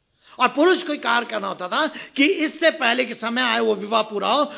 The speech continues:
उस स्त्री के लिए उसको निवास स्थान तैयार करना पड़ता था। उसी का संबोधन हम जाके यूहन्ना उसके चौदह अध्याय में देखते हैं।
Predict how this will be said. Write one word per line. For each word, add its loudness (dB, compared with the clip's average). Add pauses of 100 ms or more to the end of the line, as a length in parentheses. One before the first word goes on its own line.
उस 4
स्त्री 4
के -2
लिए 6
उसको 2
निवास 4
स्थान -4
तैयार -4
करना -12
पड़ता -20
था। -20 (920)
उसी 4
का 2
संबोधन 0
हम 0
जाके 0
यूहन्ना -6
उसके -12
चौदह -10
अध्याय -10
में -20
देखते -20
हैं। -20